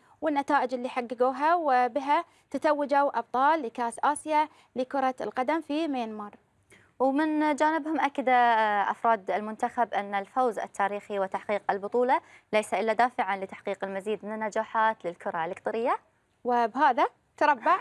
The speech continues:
Speaker 1: عناب الشباب على عرش آسيا لأول مرة في تاريخه بعد فوزه على كوريا الشمالية بهدف لا شيء في بطولة كأس الأمم الآسيوية السبعة وعشرين اللي استضافتها ميانمار على مدى الأسبوعين الماضيين،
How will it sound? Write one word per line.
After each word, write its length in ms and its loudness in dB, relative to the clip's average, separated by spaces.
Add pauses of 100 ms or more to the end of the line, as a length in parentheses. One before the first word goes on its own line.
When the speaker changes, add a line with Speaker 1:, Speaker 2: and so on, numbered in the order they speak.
Speaker 1:
عناب 340 0
الشباب 640 4
على 140 0
عرش 400 0
آسيا 440 0
لأول 520 0
مرة 360 0
في 180 -4
تاريخه 500 -2 (320)
بعد 260 2
فوزه 280 2
على 180 0
كوريا 280 -2
الشمالية 600 -8 (320)
بهدف 360 2 (140)
لا 300 2
شيء 360 4
في 160 -6
بطولة 480 0
كأس 480 -8
الأمم 520 -2
الآسيوية 760 -2 (260)
السبعة 320 0
وعشرين 520 -2
اللي 280 0
استضافتها 560 -4
ميانمار 520 -2 (280)
على 220 0
مدى 360 0
الأسبوعين 520 -4
الماضيين، 640 -4